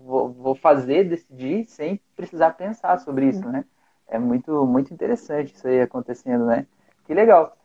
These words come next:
Speaker 1: E cê, cê tem o blog, você fala de outros assuntos também, né? Já faz tempo que você faz esse
Speaker 2: Sim.
Speaker 1: trabalho, né, Isabela?
Speaker 2: Então, na verdade, eu escrevia, mas eu ficava um pouco com medo de começar a postar, assim, pra todo mundo ver. E aí, nesse,
Speaker 1: Aham.
Speaker 2: nessas últimas semanas, fiz um trabalho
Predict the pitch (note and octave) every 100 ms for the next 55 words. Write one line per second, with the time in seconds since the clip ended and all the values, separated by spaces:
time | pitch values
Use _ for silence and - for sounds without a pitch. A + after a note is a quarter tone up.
0 | - D#3+ E3+ E3+ E3 D#3+ G#3 F3+ G#3 A#3
1 | A3+ G3+ A3+ A3+ A3+ B3+ F3+ G3+ - A3+
2 | G#3 - F3 D#3 - D#3+ D3+ C3+ D3 C3+
3 | D#3+ F#3+ F4+ D4 G#3 C4+ C4+ B3+ A#3+ A3+
4 | - A#3 C4 C#4 B2+ A#2+ A#2 - _ -
5 | - - - D#4+ E4 E4+ D4 A3 - A#3+
6 | D4+ D#4 D#4 B3+ A#3 A#3 A#3+ B3 B3+ -
7 | D4 A#3+ G#3 A3 A3+ A3+ A3+ A#3 A3+ -
8 | A#3 A3+ A3+ A3 A#3 A#3 A#3+ - C#4 C4
9 | B3 A#3+ A3 A#3 B3 A#3 - A3+ - A3+
10 | - G#3 G3 - G#3+ G#3 A3 - A3 A3+
11 | A3+ A3 G3 F#3 G3+ G#3+ G#3+ G#3 G#3+ A3
12 | A3+ A3 A3+ _ A#3+ A3+ A3+ A3 A3 A3
13 | A3 A#3+ A3 - A3+ A3+ A3 A3+ - A3+
14 | A3+ A#3 A#3 G#3+ G#3 G#3 B3